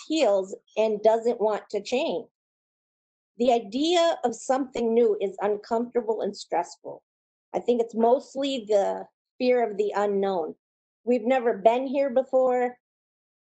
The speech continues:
and most people would rather stay in a ratty chair that they think is comfortable because it's what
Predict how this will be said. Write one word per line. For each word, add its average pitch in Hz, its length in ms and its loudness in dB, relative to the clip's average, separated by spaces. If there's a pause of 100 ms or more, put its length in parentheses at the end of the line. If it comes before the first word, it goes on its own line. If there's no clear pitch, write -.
(200)
and 226 160 2
most 240 320 2
people 254 320 -4
would 247 140 -2
rather 226 300 2
stay 220 520 0
in 220 120 0
a 196 80 0
ratty 190 460 -2
chair 240 380 0
that 185 240 -2
they 190 220 -2
think 202 220 -4
is 196 200 -6
comfortable 185 600 -2 (640)
because 285 480 2
it's 262 180 -6
what 254 260 2